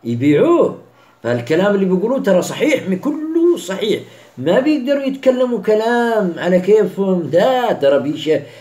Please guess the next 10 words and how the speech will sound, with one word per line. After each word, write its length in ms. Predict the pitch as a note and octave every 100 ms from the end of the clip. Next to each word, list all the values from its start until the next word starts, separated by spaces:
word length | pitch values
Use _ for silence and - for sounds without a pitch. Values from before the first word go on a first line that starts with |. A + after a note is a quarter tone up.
| -
ترى 180 | D3+ D3+
الحكومات 680 | C3 D3+ D#3+ D#3+ F#3 B3 F3+
هناك 360 | E3+ F3+ G#3 A#3
بتفحص 600 | F#3+ G3+ G3+ - A3 A3
ال-، 240 | G3 E3
ال-، 200 | D3 C#3+
الكلمات 640 | C3+ B2+ D3+ D3+ D#3+ D3+ -
تاعي، 420 | D#3 G#3+ G#3 F3+ - - - _ -
بتتأكد 800 | D#3 - - - C#4+ - G#3 F3
من 180 | F#3